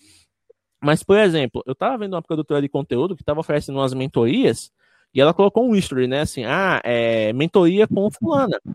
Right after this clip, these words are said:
E aí, beleza. Eu lembro que ela tinha dado, né, tinha oferecido essa mentoria para pessoas iniciantes. E aí eu peguei, por curiosidade, obviamente, né, cliquei no perfil que ela marcou da pessoa que tava tendo mentoria com ela.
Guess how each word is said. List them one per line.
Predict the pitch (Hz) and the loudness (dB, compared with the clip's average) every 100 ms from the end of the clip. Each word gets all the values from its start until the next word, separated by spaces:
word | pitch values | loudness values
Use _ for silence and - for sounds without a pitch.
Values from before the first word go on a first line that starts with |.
| - - _ _ _ | -12 -14 _ _ _
E | 143 | 2
aí, | 139 | 2
beleza. | 135 233 233 175 113 101 | 2 2 4 4 2 -2
Eu | 135 | 0
lembro | 143 147 175 | 0 0 -4
que | 190 | -2
ela | 175 | -2
tinha | - 170 147 | -4 -8 -2
dado, | 123 139 175 143 | 0 0 -2 -4
né, | 131 | -4
tinha | 135 156 | -4 -2
oferecido | 151 160 160 151 | 0 -2 -2 -4
essa | 160 | -4
mentoria | 143 147 160 165 | -6 -4 0 0
para | 185 185 | 2 2
pessoas | 190 175 175 - | 2 2 0 0
iniciantes. | - - - 233 - - - - _ _ - - _ | -6 -8 -6 -4 -4 -4 -16 -20 _ _ -20 -20 _
E | 131 | 2
aí | 127 135 | 6 6
eu | 156 | 4
peguei, | - 247 220 202 262 | 4 0 2 -2 0
por | 320 - | -2 2
curiosidade, | 202 175 185 175 175 196 | 2 2 2 0 2 0
obviamente, | 170 165 170 175 - | -2 -2 -2 -4 -6
né, | 180 | -8
cliquei | - 247 190 | -8 -4 -2
no | 190 | -2
perfil | 214 208 214 | 0 -2 -2
que | 202 | -4
ela | 220 | -4
marcou | 220 254 - 208 226 | -4 -6 -2 0 2
da | 226 | 0
pessoa | 254 - 220 | -4 -4 -4
que | |
tava | - 214 | -2 -4
tendo | 220 | -4
mentoria | 202 208 214 214 | -8 -4 -4 -4
com | - 262 | -8 -6
ela. | 190 139 | -4 -4